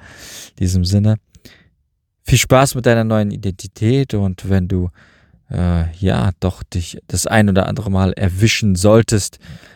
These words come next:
äh, wo du denkst, du hättest keine Zeit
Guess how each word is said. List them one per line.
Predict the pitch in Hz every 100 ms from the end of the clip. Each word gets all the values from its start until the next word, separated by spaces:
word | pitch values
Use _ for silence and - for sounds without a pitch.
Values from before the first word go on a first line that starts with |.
| _
äh, | 95 92
wo | 98 95
du | 98 92 92 92 101
denkst, | 101 107 -
du | 95
hättest | 92 92 -
keine | - 92 87
Zeit | - 120 117 120 -